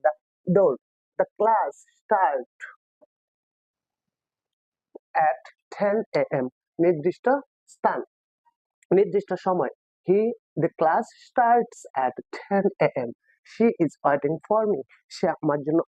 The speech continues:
অপেক্ষা করতেছে। কোথায় অপেক্ষা করতেছে? এখানে কি বলা হয়েছে? পয়েন্ট বা স্থান, এই যে নির্দিষ্ট স্থান, বাস স্টপ। তাহলে এখানেও at। তাহলে নির্দিষ্ট স্থান, পয়েন্ট ও সময়, নির্দিষ্ট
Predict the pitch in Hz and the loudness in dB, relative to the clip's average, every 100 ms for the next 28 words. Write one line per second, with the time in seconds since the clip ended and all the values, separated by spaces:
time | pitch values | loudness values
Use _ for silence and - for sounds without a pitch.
0 | 160 - 185 202 196 190 - 170 - 123 | -2 -2 -4 -2 0 -2 0 -2 -2 -8
1 | - _ _ 214 - 226 233 - - 151 | -12 _ _ 0 2 -2 -2 -4 -8 -8
2 | - 156 151 143 147 147 135 - _ _ | -4 -2 -2 -2 -4 -6 -10 -14 _ _
3 | 151 160 160 165 175 185 190 226 - 247 | -4 -2 -2 0 0 0 -2 -4 -4 -4
4 | - 165 139 - - 151 - 170 143 120 | -2 -2 -4 -8 -6 -6 -4 -4 -4 -6
5 | _ _ - 151 139 - - 165 151 151 | _ _ -6 -2 -2 -4 -4 -4 -2 -6
6 | - 151 - 143 - _ - 139 - - | -6 -8 -4 -6 -6 _ -4 -4 -4 -10
7 | 123 - - _ _ - - 135 160 196 | -12 -14 -20 _ _ -10 -4 -2 -2 -6
8 | - 156 143 202 240 _ _ _ - 131 | -10 -6 -4 -4 -8 _ _ _ -6 -4
9 | - _ _ _ - _ _ _ _ 127 | -6 _ _ _ -20 _ _ _ _ 0
10 | 139 165 - _ 143 170 139 160 - 190 | 2 0 -4 _ -2 0 -2 -6 -4 -2
11 | - 214 208 175 180 226 - - 156 180 | 0 0 0 -2 -2 -2 -6 -4 -2 -2
12 | 220 - - 196 175 131 - _ _ 156 | -4 -10 -6 -2 0 0 -6 _ _ -4
13 | 147 156 - | -2 -6 -6